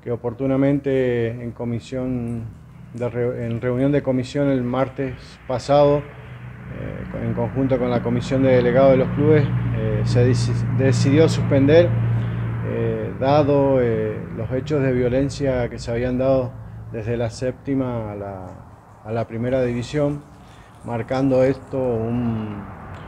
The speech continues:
una alerta de una situación que se estaba viviendo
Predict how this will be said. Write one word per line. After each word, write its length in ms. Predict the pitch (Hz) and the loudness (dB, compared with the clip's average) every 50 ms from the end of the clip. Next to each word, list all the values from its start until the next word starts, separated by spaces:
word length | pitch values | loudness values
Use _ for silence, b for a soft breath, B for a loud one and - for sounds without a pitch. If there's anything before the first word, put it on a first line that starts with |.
| B B - - - - | B B -16 -14 -10 -2
una 180 | 131 135 143 143 | 0 4 4 6
alerta 500 | 139 147 165 170 175 160 139 - 151 143 | 8 10 10 10 10 8 6 4 4 6
de 80 | 139 | 6
una 140 | 139 143 143 | 6 4 2
situación 640 | 139 - - 123 - 135 123 - - 139 147 156 156 | 0 -2 -4 -4 -2 -2 -2 0 0 0 0 0 0
que 180 | - 139 127 120 | -2 -2 -4 -4
se 100 | - - | -4 -8
estaba 300 | 110 - 135 131 131 131 | -6 -2 0 2 2 2
viviendo 760 | 131 127 123 120 123 135 139 147 139 135 127 123 117 113 107 | 2 2 2 2 2 2 2 2 2 2 2 2 2 0 -2